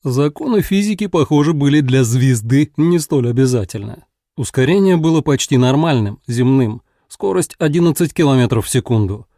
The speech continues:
Предстоял еще разгон до нормальной крейсерской скорости, чтобы не тащиться до Марса целые месяцы. Пока они шли прямо на Арбитр. Пиркс, как всякий навигатор, ждал от Арбитра одних только неприятностей.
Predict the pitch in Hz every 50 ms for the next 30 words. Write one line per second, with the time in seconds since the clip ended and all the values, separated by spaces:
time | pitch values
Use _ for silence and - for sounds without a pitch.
0 | _ _ _ - 127 120 - - - 156 170 202 220 208 180 165 156 - - 180
1 | 165 151 135 120 127 139 175 175 170 143 139 127 131 127 131 135 139 135 127 127
2 | 127 120 143 131 123 110 - 139 117 - - 143 135 - - - 185 156 139 117
3 | - - 131 110 - - - - 196 170 170 160 139 147 135 - - 185 147 -
4 | 135 117 127 117 117 117 127 98 - - 120 - - 135 113 107 110 110 113 113
5 | 113 113 101 - - 95 - - - - - - _ _ _ _ _ _ _ _
6 | 120 107 92 - 139 160 180 180 139 - - 147 147 226 254 - - 156 170 208
7 | 196 - 135 123 123 131 147 147 143 127 120 113 101 95 104 95 - - - -
8 | _ _ _ _ _ _ _ _ _ _ _ _ _ - 175 202 214 175 - -
9 | - - - - 127 110 - - - 185 170 139 - 127 120 117 120 120 113 123
10 | 139 160 190 180 143 156 135 117 - - 175 175 185 202 220 196 175 - 170 147
11 | - 151 135 131 127 160 196 196 156 170 165 156 156 156 180 170 135 - 151 131
12 | 113 - 123 113 117 120 98 - 120 113 107 113 101 92 113 113 - - - -
13 | - - -